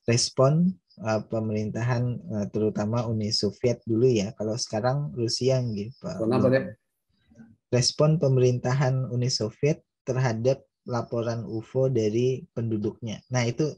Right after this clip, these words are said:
Speaker 1: saya kurang baca banyak terkait dengan itu. Karena contoh-contoh di buku itu cuma negara yang kayak Prancis,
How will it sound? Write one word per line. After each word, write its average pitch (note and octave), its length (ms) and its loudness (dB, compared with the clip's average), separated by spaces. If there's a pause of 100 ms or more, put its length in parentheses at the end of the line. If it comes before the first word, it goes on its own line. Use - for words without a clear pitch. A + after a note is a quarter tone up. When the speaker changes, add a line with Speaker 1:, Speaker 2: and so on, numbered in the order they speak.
Speaker 1:
saya C3 240 0
kurang A#2+ 400 -2
baca G#2+ 480 -4
banyak A2+ 400 -4
terkait F#2+ 480 -6
dengan F#2+ 240 -4
itu. F#2 240 -8 (160)
Karena A2 400 0 (160)
contoh-contoh A2 800 -2
di A#2 80 2
buku G#2+ 400 0
itu C#3 240 -2
cuma G#2+ 320 -4
negara G2+ 480 -2
yang G2+ 400 -2
kayak F#2 320 -4
Prancis, A#2 880 0